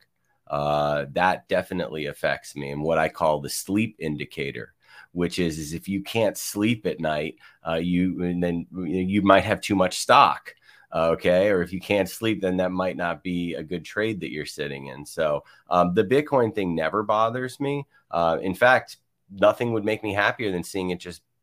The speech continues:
bump around twenty-three to twenty-eight K for the next year and a half.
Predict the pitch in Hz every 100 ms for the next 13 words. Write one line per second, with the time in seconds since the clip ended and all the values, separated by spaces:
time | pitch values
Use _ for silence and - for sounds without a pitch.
0 | _ _ _ - 92 98 101 101 107 98
1 | 90 95 95 90 98 95 90 - 95 92
2 | 92 90 - 104 131 90 76 78 80 -
3 | 82 85 82 82 53 -